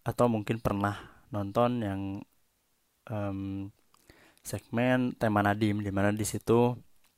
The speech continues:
Nadim ngobrol dengan salah satu narasumber, yakni teman Nadim sendiri. Itulah kenapa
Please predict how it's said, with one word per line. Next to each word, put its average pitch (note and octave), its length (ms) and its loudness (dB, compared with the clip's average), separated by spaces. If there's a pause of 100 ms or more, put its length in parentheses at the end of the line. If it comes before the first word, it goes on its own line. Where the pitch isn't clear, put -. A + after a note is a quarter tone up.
(880)
Nadim A#2 640 0
ngobrol G#2+ 560 0
dengan G2 480 -4
salah G#2 160 -6
satu G#2 240 -4
narasumber, G2 640 -2
yakni A2 480 -4
teman G2+ 560 -2
Nadim G2 240 -2
sendiri. F#2+ 480 -6 (480)
Itulah G#2+ 320 0
kenapa G2+ 400 2